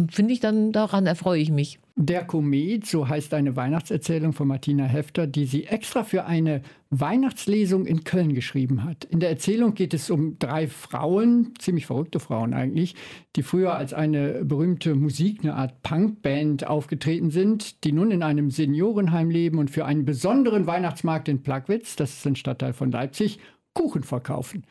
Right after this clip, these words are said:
Speaker 2: Martina Hefter ist heute bei uns. Äh, was sind das denn für drei Frauen, die auch drei sehr seltsame Namen haben?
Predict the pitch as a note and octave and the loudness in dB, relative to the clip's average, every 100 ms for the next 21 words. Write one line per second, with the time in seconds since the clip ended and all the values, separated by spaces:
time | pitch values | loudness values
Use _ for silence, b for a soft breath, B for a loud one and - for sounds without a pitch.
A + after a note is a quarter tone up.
0 | b b b b D3+ C3+ F3 E3 D3+ E3 | b b b b -4 0 0 2 0 -2
1 | D#3+ D3 - D3+ D#3 F3 F3 D3 C3+ - | -2 -2 -2 -2 -2 -2 -2 0 -2 -2
2 | - C3+ A2+ - F3 A#3 A#3 C#3+ D3 C3 | -4 -4 -4 -2 0 0 0 -2 -2 -2
3 | C3 C3 C#3+ C3+ C#3 C3 C#3 C3 C#3+ C3+ | -4 -4 -2 0 0 0 0 -2 -2 -2
4 | C3+ B2+ C#3 C#3+ C3+ C3 C#3 F3+ D3 B2+ | -2 -2 -2 -2 0 2 0 0 0 0
5 | B2 | -2